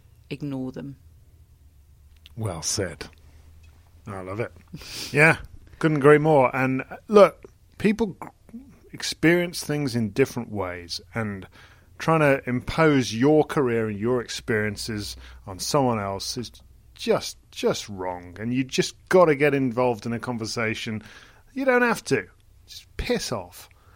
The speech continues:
Speaker 2: Um, and look, Emma Rad-, Raducanu, I, I think her statement's great. I love it.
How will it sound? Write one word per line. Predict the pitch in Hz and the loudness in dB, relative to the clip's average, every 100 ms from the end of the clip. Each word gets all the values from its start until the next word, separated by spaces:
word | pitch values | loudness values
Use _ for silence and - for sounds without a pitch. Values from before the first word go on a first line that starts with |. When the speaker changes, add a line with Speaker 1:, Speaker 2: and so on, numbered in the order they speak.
| - _ _ | -20 _ _
Speaker 2:
Um, | 131 135 135 143 139 135 - - - - - - | -2 2 2 0 -2 -4 -6 -14 -20 -20 -20 -12
and | - 156 151 139 | 2 4 4 6
look, | 208 127 - - - - - _ _ _ - - - - | 6 6 0 -20 -20 -20 -20 _ _ _ -20 -16 -14 -6
Emma | 196 185 | 2 4
Rad-, | 175 160 - - | 6 4 -2 -4
Raducanu, | 165 160 147 - 139 135 131 | 2 4 2 0 0 2 4
I, | 143 156 | 6 6
I | 170 170 | 6 2
think | - 139 | 2 -4
her | 123 | -2
statement's | - - 127 120 107 - | -2 2 2 0 -8 -10
great. | - - 107 110 120 - - _ | -14 -8 -4 -2 -4 -8 -18 _
I | - | -12
love | 104 110 113 110 | -6 -2 -2 0
it. | 123 | -2